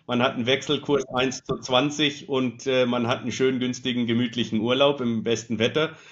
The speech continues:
Und, äh, wenn man andersrum geht, dann muss man sein Geld durch zwanzig teilen. Man muss eine extrem lange Liste von Papieren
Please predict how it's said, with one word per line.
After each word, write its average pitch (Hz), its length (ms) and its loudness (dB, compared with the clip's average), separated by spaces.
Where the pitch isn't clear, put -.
Und, 127 500 -2
äh, 123 200 4
wenn 127 120 2
man 120 140 2
andersrum 127 460 0
geht, 139 200 0
dann 123 100 0
muss 127 180 -2
man 123 120 0
sein 117 160 0
Geld 123 240 2
durch 117 160 0
zwanzig 127 420 -2
teilen. 139 580 2
Man 123 180 0
muss 123 460 -2
eine 120 460 -2
extrem 131 500 0
lange 131 240 2
Liste 131 340 -2
von 123 260 -4
Papieren 123 680 0